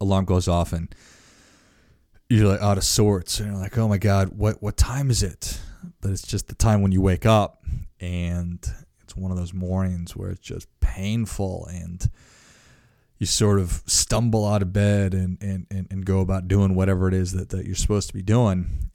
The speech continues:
And tell you what, normally, normally, when I wake up like that and I didn't get enough sleep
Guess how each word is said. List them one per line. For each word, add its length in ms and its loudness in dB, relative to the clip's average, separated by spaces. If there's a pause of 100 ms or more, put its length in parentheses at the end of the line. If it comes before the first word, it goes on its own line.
(160)
And 600 -4 (1200)
tell 140 0
you 120 4
what, 340 0 (160)
normally, 760 0 (260)
normally, 760 0 (880)
when 580 0 (280)
I 100 -2
wake 280 0
up 180 -2
like 260 -4
that 360 -6 (140)
and 600 0 (1200)
I 40 -2
didn't 200 2
get 100 2
enough 220 2
sleep 380 -8